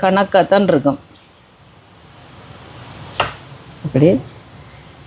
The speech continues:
லைட்டா.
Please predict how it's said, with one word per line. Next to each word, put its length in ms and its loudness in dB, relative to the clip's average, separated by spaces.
லைட்டா. 320 2